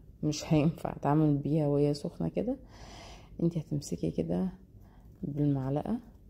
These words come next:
وتحاولي تشيلي، هتلاقيها بتتشال معاكي على طول. هنكمل بقى كل الورق بالمنظر ده. هن-، هنورقها، اسمها هنورقها بالمصري، يعني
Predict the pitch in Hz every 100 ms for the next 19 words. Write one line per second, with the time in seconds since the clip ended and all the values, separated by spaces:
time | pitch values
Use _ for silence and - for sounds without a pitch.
0 | - - - - - 170 - 165 156 -
1 | - 190 196 196 190 196 190 - - -
2 | 160 156 143 156 143 135 - 160 240 -
3 | - - - - - - - - - -
4 | - 165 156 185 175 151 131 - - 175
5 | 160 143 143 165 - 147 139 143 151 147
6 | 135 135 214 - - - - - - -
7 | - - - - - 156 139 143 139 -
8 | - - - - - - - - - 139
9 | 143 139 127 - - - - - - 175
10 | 170 160 151 143 143 151 143 - - -
11 | - - 147 147 156 175 202 214 - -
12 | - - - - - 135 127 127